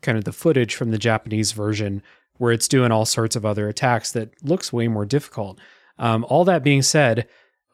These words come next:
I was streaming this and I died in the final boss fight, like, eight times. Again, <laughs> four hearts. Uh, so I had a lot of trouble with this,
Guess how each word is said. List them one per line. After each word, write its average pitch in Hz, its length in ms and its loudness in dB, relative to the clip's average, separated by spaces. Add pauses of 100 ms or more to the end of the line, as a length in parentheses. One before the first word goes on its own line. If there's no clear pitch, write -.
(140)
I 127 160 2
was 127 160 4
streaming 165 480 2
this 190 260 2
and 120 160 -2
I 113 100 4
died 123 440 2
in 139 220 0
the 131 60 2
final 131 340 2
boss 120 280 0
fight, 156 360 2
like, 117 440 -2 (340)
eight 123 220 -2
times. 87 540 -6 (160)
Again, 123 420 0 (180)
<laughs> - 160 -20
four 151 480 0
hearts. 110 520 -2 (400)
Uh, 113 200 0
so 123 280 2
I 127 160 0
had 180 200 0
a 156 60 0
lot 120 280 0
of 151 80 2
trouble 139 300 0
with 160 160 2
this, 180 320 2